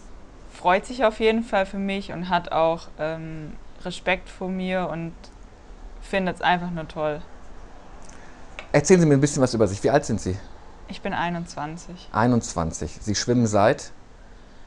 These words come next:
Speaker 1: Irgendwie schon immer gefühlt.
Speaker 2: Und Leistungssport seit?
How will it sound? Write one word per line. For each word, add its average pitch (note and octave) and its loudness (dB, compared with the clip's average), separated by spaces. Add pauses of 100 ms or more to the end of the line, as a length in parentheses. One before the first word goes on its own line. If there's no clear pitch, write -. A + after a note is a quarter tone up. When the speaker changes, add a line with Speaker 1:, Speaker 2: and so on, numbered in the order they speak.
(1500)
Speaker 1:
Irgendwie G3 -2
schon F3 -8
immer E3 -4
gefühlt. E3 -6 (640)
Speaker 2:
Und G2+ 4
Leistungssport C#3+ 6
seit? D3+ 6